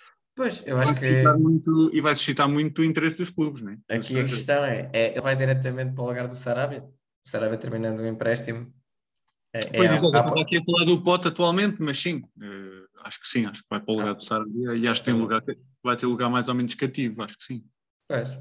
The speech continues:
Speaker 1: eu também acho que sim. Eh, também acho
Speaker 2: Aliás,
Speaker 1: que
Speaker 2: acho que quando um clube como o Sporting, que não, que não pode ou não deve ser um clube gastador, eh, em termos gerais, se olharmos para os últimos dez anos,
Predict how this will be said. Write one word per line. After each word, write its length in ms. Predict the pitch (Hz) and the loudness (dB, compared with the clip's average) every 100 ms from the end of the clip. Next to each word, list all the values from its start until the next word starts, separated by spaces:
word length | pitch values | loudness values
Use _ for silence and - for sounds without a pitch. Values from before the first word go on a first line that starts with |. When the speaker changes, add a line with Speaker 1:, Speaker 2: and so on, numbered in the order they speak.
| - - _ 95 | -18 -20 _ -18
Speaker 1:
eu 140 | 98 | -16
também 240 | 98 95 95 | -16 -16 -16
acho 120 | - | -16
que 60 | - | -12
sim. 160 | 113 123 - _ _ _ | -12 -12 -20 _ _ _
Eh, 220 | 104 104 | -4 -4
também 220 | - 113 117 | -4 -2 2
acho 80 | 208 | 4
Speaker 2:
Aliás, 220 | 208 - | 4 2
Speaker 1:
que 80 | 143 | 0
Speaker 2:
acho 180 | 131 131 | -2 0
que 460 | 139 139 156 127 | 2 4 2 2
quando 240 | 160 156 156 | 2 4 6
um 160 | 165 | 6
clube 640 | 165 170 185 156 117 104 107 | 4 6 6 6 2 -4 -4
como 280 | - 127 127 | -2 0 0
o 40 | |
Sporting, 640 | 123 - 151 135 117 120 110 | -4 -4 0 2 0 -6 -8
que 140 | - 107 | -8 -8
não, 280 | 107 107 107 _ _ - | -6 -6 -8 _ _ -12
que 120 | - | -4
não 200 | 123 127 | 0 0
pode 520 | 127 135 135 131 104 101 | 0 2 4 4 0 -6
ou 180 | 104 | -4
não 220 | 117 120 120 | -2 -2 0
deve 340 | 127 117 104 | 0 -2 -6
ser 300 | - - 117 | -14 -8 -4
um 100 | 117 | -2
clube 300 | 131 120 113 | -2 -4 -4
gastador, 600 | 127 - - 113 120 110 - _ _ _ _ _ _ _ - | -4 -4 -6 -4 -4 -4 -10 _ _ _ _ _ _ _ -20
eh, 1000 | - 50 50 - - - - - - - _ _ _ 107 | -16 -14 -14 -16 -18 -18 -20 -20 -20 -20 _ _ _ -2
em 100 | 117 | 2
termos 240 | 120 123 | 4 4
gerais, 400 | 110 104 135 143 | 4 4 2 2
se 80 | 107 | 0
olharmos 260 | 104 107 107 | 2 0 -2
para 120 | 107 | -4
os 60 | |
últimos 280 | 107 117 110 | -2 -2 0
dez 280 | 117 117 113 | 0 0 0
anos, 360 | 120 160 160 | -4 -6 -14